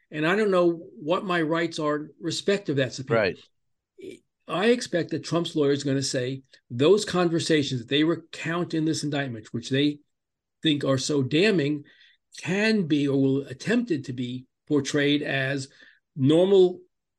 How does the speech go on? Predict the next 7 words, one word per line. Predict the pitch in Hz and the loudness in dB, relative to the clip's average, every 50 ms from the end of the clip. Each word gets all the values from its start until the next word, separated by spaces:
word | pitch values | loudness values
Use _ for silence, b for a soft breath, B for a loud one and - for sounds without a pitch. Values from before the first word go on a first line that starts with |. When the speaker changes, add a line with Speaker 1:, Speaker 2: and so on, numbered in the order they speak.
| _ _ _ _ _ _ _ _ _ | _ _ _ _ _ _ _ _ _
Speaker 1:
discourse | - 170 165 170 - - 147 139 131 135 135 - | 2 2 2 2 -2 0 0 2 2 2 0 -4
between | - 139 135 - 147 143 135 135 135 - | -6 -6 -4 -2 0 0 0 0 -2 -4
a | - - | -8 -12
client | - - - 147 151 165 180 185 175 165 | -16 -10 -6 -4 -2 0 0 0 0 0
and | 170 165 | 0 0
a | 151 | 0
lawyer | 143 135 131 131 135 135 131 135 135 | 2 2 2 2 2 0 0 -2 -4